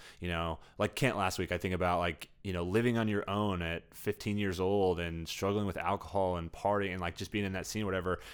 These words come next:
And it's amazing to hear God kind of turn that story from those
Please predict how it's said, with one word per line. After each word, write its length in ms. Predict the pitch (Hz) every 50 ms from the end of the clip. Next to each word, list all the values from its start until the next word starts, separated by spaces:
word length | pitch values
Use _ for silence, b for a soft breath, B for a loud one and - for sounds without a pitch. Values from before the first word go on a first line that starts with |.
| B B
And 100 | 107 113
it's 140 | 104 -
amazing 440 | 113 107 107 110 120 113 120 123 117
to 60 | 104
hear 480 | 95 - - 110 107 104 104 101 95 - b b b b b -
God 360 | 87 107 101 98 98 101 95 -
kind 160 | - 98 92
of 80 | 82 - - - -
turn 440 | - - - - 120 117 117 117 110
that 200 | 101 92 90 -
story 300 | - - - 107 110 104
from 160 | - - 92
those 160 | 90 87 85